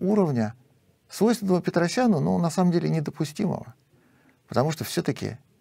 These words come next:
это сатира, причем так себе, восьмой сорт. И тем не менее,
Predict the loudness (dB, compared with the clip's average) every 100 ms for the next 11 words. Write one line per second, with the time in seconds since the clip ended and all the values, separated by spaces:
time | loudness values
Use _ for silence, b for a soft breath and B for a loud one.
0 | _ -8 -2 0 0 -4 -6 -2 0 0
1 | -4 -8 -6 -4 -4 -8 _ _ -6 -6
2 | -6 -12 -14 b b b b b b 0
3 | 0 0 -4 -6 -12 _ _ _ b b
4 | b b b b b b b _ _ -2
5 | 4 4 4 4 6 6 6 4